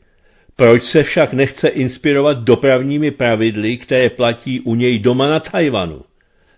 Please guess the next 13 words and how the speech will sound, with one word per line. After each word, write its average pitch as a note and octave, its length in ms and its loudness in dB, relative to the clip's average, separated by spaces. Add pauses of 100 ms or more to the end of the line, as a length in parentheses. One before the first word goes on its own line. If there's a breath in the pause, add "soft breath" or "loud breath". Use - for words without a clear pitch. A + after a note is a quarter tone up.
Tam A#2+ 220 -2
se D#3 200 2
smí, C#3 580 -6 (440)
asi A#2 340 0
z A2 100 -2
velmi B2 380 2
dobrých C3+ 420 0
důvodů, A#2 600 -2 (260 soft breath)
jezdit A2+ 400 2
po A#2+ 200 -4
dálnici B2 540 -2
maximálně C3+ 720 -4
stovkou, D#2 680 -2